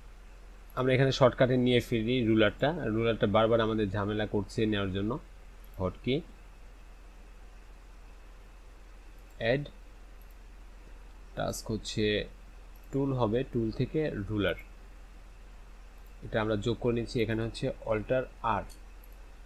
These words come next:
এখন alter আর চাপলে আমাদের রুলারটি open হবে, যে কোনো জায়গায় আমরা মাপতে পারবো। ঠিক আছে, এখন আমরা এটাতে কি দেব? ন্যাভে হচ্ছে height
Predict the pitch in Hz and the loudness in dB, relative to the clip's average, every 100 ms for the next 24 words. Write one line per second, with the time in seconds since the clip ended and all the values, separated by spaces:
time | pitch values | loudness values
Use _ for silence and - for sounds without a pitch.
0 | - - - - - - - - - - | -18 -18 -18 -16 -18 -18 -18 -18 -18 -14
1 | - 127 139 - 139 135 143 139 135 - | -6 2 4 6 8 12 12 12 8 8
2 | 143 147 139 131 120 127 120 120 110 107 | 6 8 6 8 10 10 10 8 6 2
3 | 98 98 127 139 135 127 127 135 120 - | 2 2 4 6 6 4 2 2 2 2
4 | 95 87 90 - - - - - - - | 0 0 -2 -6 -12 -18 -18 -18 -18 -18
5 | - - - - - - - - 107 92 | -16 -16 -18 -18 -18 -18 -16 -6 -4 -4
6 | - - - - - 139 147 165 131 135 | -6 -10 -14 -18 4 8 10 10 8 6
7 | 127 123 131 - 143 113 98 95 117 113 | 6 4 0 4 4 6 2 -2 0 6
8 | 117 139 147 139 - 113 127 170 - - | 6 6 4 2 2 4 4 0 -6 -16
9 | - - - - - - 123 120 151 | -18 -18 -18 -18 -10 2 6 6 4